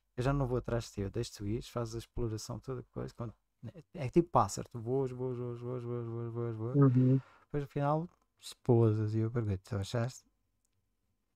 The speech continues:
Speaker 2: Não,
Speaker 1: Mas
Speaker 2: eu
Speaker 1: a-,
Speaker 2: acho
Speaker 1: mas
Speaker 2: que,
Speaker 1: ainda quer
Speaker 2: que
Speaker 1: tentar.
Speaker 2: você
Speaker 1: Vai, vai-te embora.
Speaker 2: tirar, você tirar essa arbitrariedade é você,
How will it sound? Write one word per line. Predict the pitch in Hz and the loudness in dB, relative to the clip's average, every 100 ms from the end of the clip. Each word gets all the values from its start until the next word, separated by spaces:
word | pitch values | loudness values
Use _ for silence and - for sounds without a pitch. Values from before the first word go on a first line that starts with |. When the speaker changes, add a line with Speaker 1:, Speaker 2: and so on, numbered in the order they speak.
| _ _ _ _ _ _ _ _ - | _ _ _ _ _ _ _ _ 8
Speaker 2:
Não, | 160 | 12
Speaker 1:
Mas | 170 156 | 12 12
Speaker 2:
eu | |
Speaker 1:
a-, | |
Speaker 2:
acho | 170 - | 12 12
Speaker 1:
mas | - 170 190 | 12 12 12
Speaker 2:
que, | |
Speaker 1:
ainda | 208 247 247 | 12 12 12
quer | 240 233 | 10 10
Speaker 2:
que | |
Speaker 1:
tentar. | 233 208 151 135 | 8 12 10 12
Speaker 2:
você | 151 - 175 | 12 12 12
Speaker 1:
Vai, | |
vai-te | - 185 | 12 12
embora. | 139 139 | 12 12
Speaker 2:
tirar, | 170 165 135 - | 12 12 10 8
você | 131 - 165 | 6 6 8
tirar | - 143 156 | 12 12 12
essa | - 175 | 12 10
arbitrariedade | 151 147 147 143 135 120 123 139 165 131 110 - | 12 10 12 12 12 12 10 12 10 10 6 12
é | 135 | 12
você, | 139 156 - 151 156 160 156 151 139 127 | 12 12 12 12 12 12 12 12 12 12